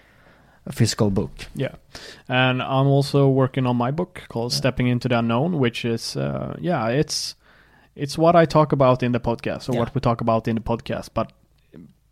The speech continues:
Speaker 2: explain in a little bit more detail and, uh, more backstory as well.
Speaker 1: Yeah,
Speaker 2: So
Speaker 1: um,
Speaker 2: if you wanna get to know the full experience, you should definitely check out the books.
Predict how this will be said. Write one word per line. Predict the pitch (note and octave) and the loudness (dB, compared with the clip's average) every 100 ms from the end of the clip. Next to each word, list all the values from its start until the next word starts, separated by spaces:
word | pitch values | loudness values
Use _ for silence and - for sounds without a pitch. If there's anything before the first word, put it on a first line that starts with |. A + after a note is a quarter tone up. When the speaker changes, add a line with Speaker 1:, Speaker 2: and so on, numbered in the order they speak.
| _ - - - | _ -20 -16 -12
Speaker 2:
explain | C#3 - E3+ E3+ | -8 0 4 4
in | D#3 | 4
a | C#3 | 6
little | C#3 C3+ | 6 4
bit | B2+ - | 2 2
more | B2 A#2 | 2 2
detail | A#2+ A#2 B2+ A2+ A2 | 0 -2 -2 -2 -2
and, | G#2 G#2+ G#2+ G#2 | -4 -6 -6 -10
uh, | - - - | -14 -16 -4
more | C#3 C3+ B2+ | 6 6 8
backstory | A#2 A2+ - - G#2 F#2+ | 6 2 -4 -4 -4 -4
as | - | -8
well. | G#2 G2 G2 | -12 -8 -4
Speaker 1:
Yeah, | A#2 | -2
Speaker 2:
So | G#2+ G#2 G#2 A2+ | 0 -2 -6 -8
Speaker 1:
um, | A#2+ A2 | -4 -4
Speaker 2:
if | G#2+ | 0
you | C#3 | 4
wanna | D3+ D#3 D3+ | 4 4 4
get | D3 C#3+ - | 2 2 -6
to | - C3 B2+ A#2+ | 0 2 2 2
know | B2+ B2+ B2 | 2 2 2
the | A#2+ | -2
full | - B2+ B2 | -4 -2 0
experience, | A2+ - - A#2+ A2+ A2 A2 - - | -2 -6 -6 -2 -2 -2 -6 -10 -10
you | B2 | -8
should | - A2+ | -6 -6
definitely | A2 - A#2 | -6 -6 -10
check | A2+ A2 F#2+ | -10 -8 -8
out | F2 - | -8 -8
the | |
books. | - - - - | -10 -10 -12 -18